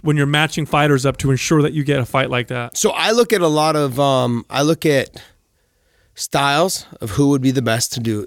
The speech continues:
Speaker 2: to do, like, to compete against each other. Like,
Speaker 1: Okay.
Speaker 2: let me give an example. I'll look at what, what's kinda what Scott Coker does, exactly what Scott Coker does. And I, I know I'm leaning more towards the Bellator thing because I followed Scott for so many years.
Speaker 1: Mm-hmm.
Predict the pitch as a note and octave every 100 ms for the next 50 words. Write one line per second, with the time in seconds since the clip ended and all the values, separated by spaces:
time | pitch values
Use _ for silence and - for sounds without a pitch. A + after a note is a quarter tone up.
0 | - - A2 A2 - E3 D#3+ - _ _
1 | _ - - D#3 C#3+ C3 C3 A2 B2+ A#2
2 | G#2 A2 - G#2 G2 A#2+ B2+ D#3 D#3 D3
3 | C#3 C3 C3 B2+ B2+ C3 C3 B2+ C3 A#2+
4 | B2 A#2+ A#2+ - _ - - - _ _
5 | _ _ - D3+ - - F3 E3+ C#3+ -
6 | C#3+ - C#3+ C#3+ A2 G2+ A2+ A#2 D3 D3
7 | A2 G#2 - G#2+ A2+ G#2 G#2 G2 G2 A2
8 | A2+ B2 A#2+ B2 C3+ C3 B2 C3 B2 A#2+
9 | A2+ B2 G#2+ A#2 A#2 A2+ A#2+ G#2+ B2 A#2
10 | A2+ G#2 B2+ A2+ A2 - A#2 - A#2 G#2+
11 | A#2+ G#2+ G#2+ D3+ G#2+ B2+ C3